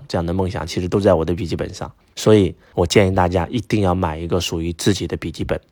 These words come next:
那么这个笔记本叫做人生笔记本，你把你所有的计划、所有的梦想、所有的目标全部写上去，这个笔记本是要陪你一辈子的。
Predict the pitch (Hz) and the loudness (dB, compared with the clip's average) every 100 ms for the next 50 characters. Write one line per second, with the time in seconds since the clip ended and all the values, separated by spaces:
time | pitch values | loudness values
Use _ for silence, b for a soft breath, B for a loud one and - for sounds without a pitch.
0 | - 98 90 85 - - 107 95 90 82 | -6 -2 0 -2 -4 0 2 2 0 -4
1 | 85 80 - 90 82 85 87 98 - 104 | -2 -2 0 2 2 2 0 0 0 0
2 | 101 80 78 82 82 - _ _ - 104 | -2 -6 -8 -8 -10 -14 _ _ -4 -2
3 | - 78 76 - _ - 90 - 110 107 | 0 0 -2 -10 _ -6 -4 2 4 4
4 | 90 - 104 87 87 90 92 87 107 95 | 2 2 2 4 2 2 2 2 0 0
5 | - 78 92 90 95 90 80 87 92 - | -4 -6 -2 -2 0 0 2 0 0 -2
6 | 85 87 90 - 78 82 - 90 95 82 | -2 -2 -4 -4 -6 -8 -6 -2 -2 -2
7 | 85 92 82 80 87 - 87 85 80 80 | -4 -2 -2 -2 -4 -2 -4 -4 -4 0
8 | 87 80 - | 0 0 -12